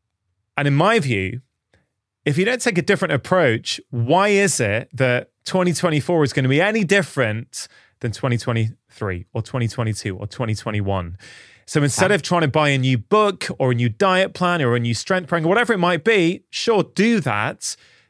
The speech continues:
Speaker 1: but you need to go a little bit further upstream as well. So can you relate what we're talking about now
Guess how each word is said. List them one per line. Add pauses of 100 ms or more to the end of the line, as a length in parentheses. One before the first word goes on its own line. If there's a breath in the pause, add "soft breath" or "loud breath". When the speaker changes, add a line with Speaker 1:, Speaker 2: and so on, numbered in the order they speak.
(100)
Speaker 1:
but
you
need
to
go
a
little
bit
further
upstream
as
well.
So
can
you
relate
what
we're
talking
about
now